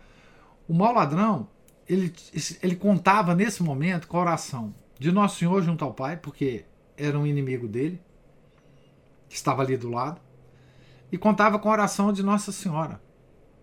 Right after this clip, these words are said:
E mesmo assim ele se perdeu. Então isso também é outra, outra lição pra nós, né? Quer dizer, fazer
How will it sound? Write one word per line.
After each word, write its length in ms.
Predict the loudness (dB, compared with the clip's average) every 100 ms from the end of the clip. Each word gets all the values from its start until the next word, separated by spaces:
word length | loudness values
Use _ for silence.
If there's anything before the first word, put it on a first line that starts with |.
| -20 _ -20 -20 -20 -20 -20 -20 -8 4
E 80 |
mesmo 340 | 6 6 6 4
assim 260 | 2 4
ele 140 | 4 2
se 140 | 0
perdeu. 520 | 0 0 2 0 0 -6 -18 -20 -20 -20 -20 -20 -20 -20 -20 -20 -20 -20 -20 -20 -20 -20 -6
Então 100 | 4
isso 140 | 4 6
também 260 | 6 6
é 60 | 8
outra, 580 | 6 6 4 2 2 -6 -10
outra 480 | -6 0 0 0 -2
lição 320 | -4 -2 0
pra 180 | 0 0
nós, 280 | 0 0 0
né? 140 | -2 -4 -10 -20 -20 -20 -20 -20 -20 -20 -20 -20 -20 -20 -6
Quer 80 | -2
dizer, 380 | 2 2 0 -6 -20 -20 -20 -20 -20 -20 -20 -20 -20 -20 -20 -20 -20 -20 -20 -20 -20 -20 -20 -20 _ _ _ _ -20 -20 -20 -20 -20
fazer 720 | -2 2 2 2 4 4 2